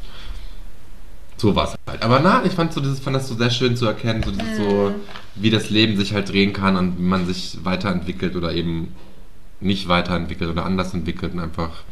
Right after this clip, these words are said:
Speaker 2: Hab ich mich krass verändert, seit ich in einer Beziehung bin?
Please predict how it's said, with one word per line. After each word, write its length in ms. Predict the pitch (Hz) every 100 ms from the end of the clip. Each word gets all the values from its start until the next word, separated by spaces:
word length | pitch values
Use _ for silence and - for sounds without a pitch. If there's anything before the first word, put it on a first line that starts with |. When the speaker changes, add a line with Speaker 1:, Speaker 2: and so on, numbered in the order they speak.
| - - - - - - - - - -
Speaker 2:
Hab 140 | 247 254
ich 160 | 294 370
mich 180 | 415 -
krass 220 | 302 302
verändert, 460 | 247 214 254 349 -
seit 160 | 269 233
ich 140 | -
in 100 | 233
einer 100 | 220
Beziehung 420 | 214 - 226 233
bin? 220 | 226 233